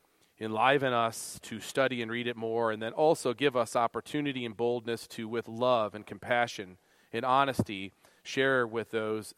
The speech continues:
that we love the message of your gospel. I pray, Lord, that you would also give us encouragement about those folks who we long to see come to Christ, that we think to ourselves, "There's no way they'll ever come to Jesus."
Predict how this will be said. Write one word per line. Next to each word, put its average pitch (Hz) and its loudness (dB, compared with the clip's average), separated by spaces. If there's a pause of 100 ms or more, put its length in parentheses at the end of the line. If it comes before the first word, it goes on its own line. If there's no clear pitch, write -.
that 101 -8
we 127 -4
love 101 -2 (540)
the 110 -4
message 113 -2
of 104 -2 (220)
your 104 -6
gospel. 98 -8 (480)
I 107 -6
pray, 127 -2
Lord, 123 -2
that 120 -10
you 120 -6
would 113 -6 (280)
also 147 2
give 127 -2
us 123 -4
encouragement 127 -2
about 113 0
those 117 -2
folks - -2
who 110 -6
we 107 -6
long 117 0
to 107 -10
see - -10
come 135 -2
to 151 -6
Christ, 156 2 (300)
that 117 -2
we 113 -6
think 143 -4
to 127 -4
ourselves, 123 0
"There's 110 -10
no 127 0
way 123 0
they'll 113 -2
ever 110 -4
come 110 -6
to 107 -10
Jesus." 95 -6